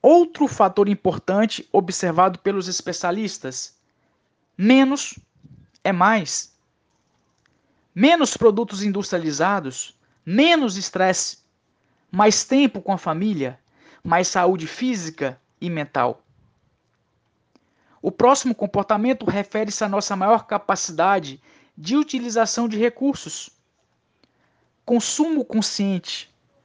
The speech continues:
preocupação coletiva com o meio ambiente, investigação por parte dos clientes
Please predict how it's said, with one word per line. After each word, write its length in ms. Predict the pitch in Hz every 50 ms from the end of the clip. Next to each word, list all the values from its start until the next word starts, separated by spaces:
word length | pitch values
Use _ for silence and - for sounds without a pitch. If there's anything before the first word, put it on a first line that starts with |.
| _ _ _ _ _ _ _ _ _ _ _
preocupação 840 | _ 233 240 233 220 220 - 208 - - 160 170 - - 233 233 226
coletiva 640 | 226 - 208 196 175 160 - - 226 226 196 196
com 160 | - - 208
o 20 | 196
meio 360 | 180 175 180 180 180 170 175
ambiente, 580 | 165 147 143 147 147 143 143 - - - - _ _ _ _ _ _ _ _ _ _ _ _ _ _ _ _ _ _ _ _ _ _
investigação 760 | - 165 151 170 165 - - 185 170 175 165 151 - - 254 269
por 200 | - - 220 -
parte 340 | _ - 165 175 156 -
dos 180 | 160 165 - -
clientes 720 | _ - 208 190 202 240 302 320 - - - - - -